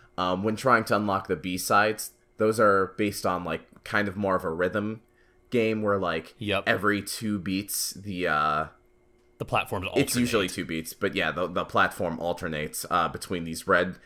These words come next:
Speaker 1: and blue, uh, platforms. So two beats, the, the red platforms will be active, and then the blue platforms will be active, and, you know, uh, it, it's that, and you, you basically, you know, slow down, think about the rhythm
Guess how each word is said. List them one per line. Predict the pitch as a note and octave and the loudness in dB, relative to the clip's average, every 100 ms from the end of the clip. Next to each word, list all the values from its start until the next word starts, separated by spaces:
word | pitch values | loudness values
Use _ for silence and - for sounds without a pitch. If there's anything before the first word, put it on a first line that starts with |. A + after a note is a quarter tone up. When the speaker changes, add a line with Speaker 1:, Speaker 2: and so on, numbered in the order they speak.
| _ _ | _ _
Speaker 1:
and | F2 D#2+ D2+ | -4 -4 -6
blue, | F2+ G#2 G2+ G2+ - | -2 0 0 -4 -6
uh, | - F2+ F2 | 0 2 2
platforms. | E2+ A2+ G2+ A#2+ A2+ A#2+ B2 - - - | 2 2 2 0 -2 -2 -6 -10 -16 -16
So | - A2 F2+ E2 D#2+ - _ _ _ _ | -2 2 4 4 0 -4 _ _ _ _
two | - C3 | 0 2
beats, | A2+ G#2+ - | 2 0 6
the, | G2+ D#2+ | 10 10
the | D#2+ F2 E2 | 10 8 10
red | F#2+ G2+ - | 10 8 4
platforms | B2 G#2+ - G#2+ G#2+ | 0 0 2 -4 -2
will | A2 | -2
be | G#2 G#2 | 0 2
active, | G2+ - G2+ E2+ | 2 2 0 0
and | E2 | -6
then | E2+ F2 E2+ D2+ | -4 -4 -6 -8
the | E2 D2 | -8 -8
blue | E2+ G#2 G2 | -4 -2 -2
platforms | - - F2 F2 F#2 E2+ | -6 -2 -2 0 -6 -6
will | F2+ | -6
be | D#2 E2 | -2 0
active, | D#2 - _ F2+ D#2+ D2+ | -2 -4 _ 0 0 -2
and, | D#2+ D#2+ - - - - | -6 -6 -12 -20 -14 -2
you | A#2 | -2
know, | - - - - _ - | -2 -6 -14 -20 _ 4
uh, | A2 G2+ - | 6 6 4
it, | A2 - | 0 2
it's | - - | 0 2
that, | D3+ C3 B2 | 6 8 8
and | A#2 A2+ | 4 -2
you, | G#2+ G#2 | -4 -4
you | A2+ A#2+ | -2 2
basically, | A2+ - - A2 G2 F#2 - _ _ | 2 2 0 2 0 -4 -12 _ _
you | - | -6
know, | F#2+ D#2+ | -4 -4
slow | - B2 C3 | -6 2 4
down, | C3+ A2+ G#2+ A#2 - _ _ _ | 4 2 0 -2 -14 _ _ _
think | - G#2+ | -2 0
about | A2+ B2 B2 | 2 2 2
the | A2 | 2
rhythm | F2+ F2 E2+ E2+ | 2 0 -4 -6